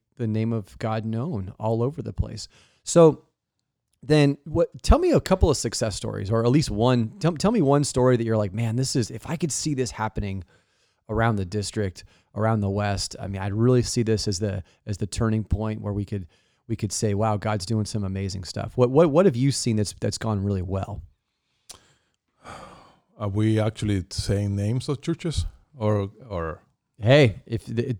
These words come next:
Speaker 2: Well, there is a church in Utah, you know,
Speaker 1: Okay.
Speaker 2: that I work with them. They,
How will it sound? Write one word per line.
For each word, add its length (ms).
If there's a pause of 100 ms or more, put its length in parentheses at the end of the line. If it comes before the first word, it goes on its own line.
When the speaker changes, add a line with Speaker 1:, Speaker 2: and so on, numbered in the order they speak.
Speaker 2:
Well, 280 (260)
there 140
is 80
a 80
church 280
in 120
Utah, 380 (340)
you 120
know, 120
Speaker 1:
Okay. 180 (400)
Speaker 2:
that 380
I 220
work 360
with 140
them. 240
They, 200